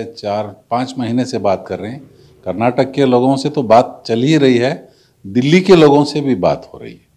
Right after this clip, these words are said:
دلی کے جو مسلم ہمارے نمائندے ہیں وہاں پر، احمد پٹیل صاحب کے سامنے بھی ہم نے یہ بات رکھا،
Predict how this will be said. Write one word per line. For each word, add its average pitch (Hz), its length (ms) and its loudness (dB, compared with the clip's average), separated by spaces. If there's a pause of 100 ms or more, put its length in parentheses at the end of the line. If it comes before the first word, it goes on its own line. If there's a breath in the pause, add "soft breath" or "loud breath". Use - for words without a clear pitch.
(960)
دلی 87 380 -6
کے 98 200 -4
جو 92 140 -6
مسلم 131 580 -2
ہمارے 87 440 -4
نمائندے 82 580 -6
ہیں 80 80 -10
وہاں 78 240 -10
پر، 78 180 -12 (560)
احمد 90 360 -10
پٹیل 87 300 -4
صاحب 85 460 -4
کے 90 240 -4 (320)
سامنے 92 380 -8
بھی 107 160 -6
ہم 98 100 -6
نے 90 140 -4
یہ 90 60 -2
بات 80 300 -4
رکھا، 78 440 -10